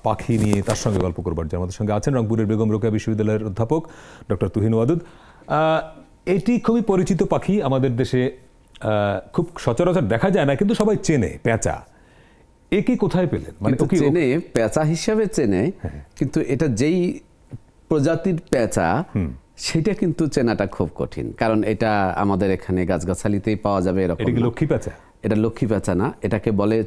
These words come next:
Speaker 2: ছোট কান পেঁচা।
Speaker 1: ছোট কান পেঁচা?
Speaker 2: ছোট কান পেঁচা, আহ, বাংলাদেশে দু একটা জায়গায়, আহ, নিয়মিত দেখা যায়, তার মধ্যে রাজশাহীর পদ্মার চরে। আমি সেখানেও তুলেছি,
Speaker 1: হুম, হুম।
Speaker 2: আহ, কিন্তু এটা রাজশাহীর পদ্মার চরে নয়।
Speaker 1: আচ্ছা।
Speaker 2: এইটা এবার আমরা পেয়েছি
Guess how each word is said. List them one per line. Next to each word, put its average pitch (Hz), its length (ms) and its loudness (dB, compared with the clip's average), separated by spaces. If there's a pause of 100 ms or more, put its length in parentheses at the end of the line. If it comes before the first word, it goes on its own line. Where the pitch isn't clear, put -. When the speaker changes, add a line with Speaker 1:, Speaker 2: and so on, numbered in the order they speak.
Speaker 2:
ছোট - 260 -2
কান 110 400 0
পেঁচা। 80 420 -6 (400)
Speaker 1:
ছোট 120 220 -2
কান 143 260 -2
পেঁচা? 104 220 -6
Speaker 2:
ছোট 123 160 0
কান 120 260 2
পেঁচা, 127 440 0
আহ, 131 100 -2 (340)
বাংলাদেশে 117 800 0 (400)
দু 113 120 2
একটা 117 200 0
জায়গায়, 113 500 2
আহ, 107 300 -2
নিয়মিত 110 400 2
দেখা 101 300 0
যায়, 110 200 0
তার 104 180 0
মধ্যে 98 200 2
রাজশাহীর 98 560 0
পদ্মার 101 280 2
চরে। 98 320 0
আমি 151 160 0
সেখানেও 180 420 0
তুলেছি, 127 480 0 (200)
Speaker 1:
হুম, 98 80 -4
হুম। 82 160 -6 (120)
Speaker 2:
আহ, 110 200 2
কিন্তু 190 460 0 (160)
এটা 151 200 0
রাজশাহীর 120 440 0
পদ্মার 92 280 0
চরে 73 280 -2
নয়। 62 180 -6 (480)
Speaker 1:
আচ্ছা। 98 260 -4
Speaker 2:
এইটা 143 220 2
এবার 147 240 2
আমরা 127 200 2
পেয়েছি 113 600 0